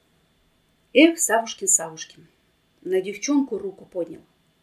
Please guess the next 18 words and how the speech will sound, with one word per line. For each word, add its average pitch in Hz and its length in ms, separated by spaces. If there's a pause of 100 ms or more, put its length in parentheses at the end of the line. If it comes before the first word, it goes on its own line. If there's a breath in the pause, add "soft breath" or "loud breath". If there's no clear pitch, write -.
(140)
на 220 140
подружку 202 520
своего 180 340
сына. - 420 (680)
Решил 190 300
выкрутиться. - 580 (720)
Чистоты 269 540
в 294 80
тебе 277 240
нет, 247 280 (380)
смелости 202 680
нет. 180 220 (840)
А 185 120
тебе 311 340
я, 285 100
Захаров, 202 460
отвечу. 180 480 (760)
Да, 190 340